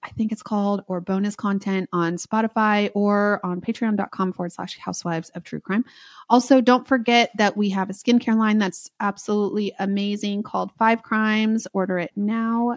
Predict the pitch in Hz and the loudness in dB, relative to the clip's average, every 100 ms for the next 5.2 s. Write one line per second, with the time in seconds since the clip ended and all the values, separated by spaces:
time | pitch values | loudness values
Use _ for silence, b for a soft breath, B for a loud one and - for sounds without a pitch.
0 | - 196 208 196 196 196 175 175 226 226 | -6 -6 -2 0 0 -2 -4 0 2 4
1 | 226 220 - 220 214 208 214 - _ _ | 2 2 0 2 4 4 2 -2 _ _
2 | _ 190 185 - - - _ _ 190 190 | _ -6 -6 -10 -18 -20 _ _ -2 0
3 | 190 185 180 - 185 185 185 185 185 180 | 2 0 -2 -4 -4 -2 -2 -2 -4 -2
4 | 175 165 156 156 165 - - 165 160 156 | 0 2 2 0 -2 -6 -4 -2 -2 -4
5 | 156 | -6